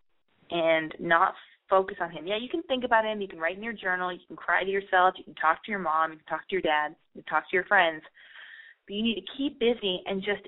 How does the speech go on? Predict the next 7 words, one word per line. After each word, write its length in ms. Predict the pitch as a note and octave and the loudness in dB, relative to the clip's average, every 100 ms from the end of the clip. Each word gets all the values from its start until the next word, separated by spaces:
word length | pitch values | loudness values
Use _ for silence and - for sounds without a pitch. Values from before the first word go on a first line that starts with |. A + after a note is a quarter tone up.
| - | 2
act 320 | F#3 G#3 - - - | 4 4 -2 -20 -10
light 480 | F3 E3+ G3+ D4 - - _ _ _ _ | -2 0 0 -4 -12 -20 _ _ _ _
and 380 | F3 E3 D#3 - - | -8 -8 -8 -16 -4
open-minded 1120 | E3+ F#3+ G3 A3+ A3+ G#3+ G#3 F3+ F#3+ A#3+ B3 A#3+ | 2 2 2 -6 -4 -6 -6 0 2 2 0 2
about 180 | A3+ A3+ | 2 2
the 180 | G#3+ A#3 | -6 -14
situation 600 | - G#3+ A3 A#3 A3 | -8 -8 -8 -10 -10